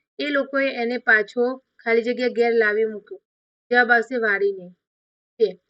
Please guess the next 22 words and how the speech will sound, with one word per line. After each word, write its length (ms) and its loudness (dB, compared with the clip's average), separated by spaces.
હા, 300 4
પણ 160 0
એ 160 -4
માટે 420 0
ખાલી 160 0
જગ્યાથી 420 -6
ભણવું 420 -2
પડે. 240 -12
તો 220 -4
જવાબ 280 4
આવશે 220 -2
ખંત. 300 -10
ત્રણ, 220 -10
એની 280 -2
મને 340 -2
ખાલી 320 0
જગ્યા 360 2
છે. 320 -12
એમાં 200 0
જવાબ 260 4
આવશે 220 -2
ખાતરી. 500 -14